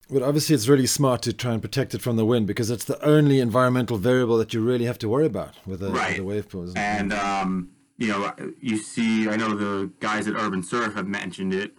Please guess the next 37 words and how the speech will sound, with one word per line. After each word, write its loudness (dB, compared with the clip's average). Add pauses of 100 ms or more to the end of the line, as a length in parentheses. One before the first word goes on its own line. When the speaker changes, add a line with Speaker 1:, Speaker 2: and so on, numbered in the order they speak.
Speaker 2:
when -6
I -2
read -2
an -2
article -4
about -4
them, -4 (500)
you -2
know, -2 (200)
trying -2
to -2
put -4
that -6
pool 0
so -8
that -2
it's -10
facing -2 (400)
the 2
prevailing 0
winds 0
for -6
most 0
of 0
the 4
year. 0 (760)
Um, 0
and 0
that's -4
something -2
that -2
we 2
didn't 0
even -2
have -4
to -6
consider -2